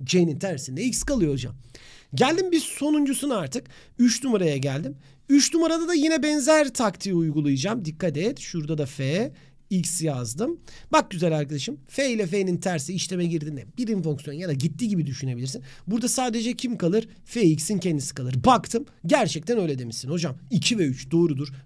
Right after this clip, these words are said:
Doğru cevap kesinlikle Edirne'dir. Bunu söyledim, geldim. Zaten bu kuralı anlattık sana.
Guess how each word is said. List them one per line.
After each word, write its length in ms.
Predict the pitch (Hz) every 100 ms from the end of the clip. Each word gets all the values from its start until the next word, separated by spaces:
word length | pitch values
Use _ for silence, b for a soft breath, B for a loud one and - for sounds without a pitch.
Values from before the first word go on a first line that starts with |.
| 135
Doğru 240 | 143 185 214
cevap 320 | 151 120 -
kesinlikle 640 | 226 226 143 135 190 196 - _ -
Edirne'dir. 680 | 190 143 135 92 69 - - - b b b b
Bunu 200 | - 392
söyledim, 460 | 370 269 175 147 135
geldim. 460 | 214 254 156 - - -
Zaten 400 | 147 226 247 220
bu 60 | 185
kuralı 260 | 196 180
anlattık 400 | 185 196 156 156
sana. 280 | - 156 262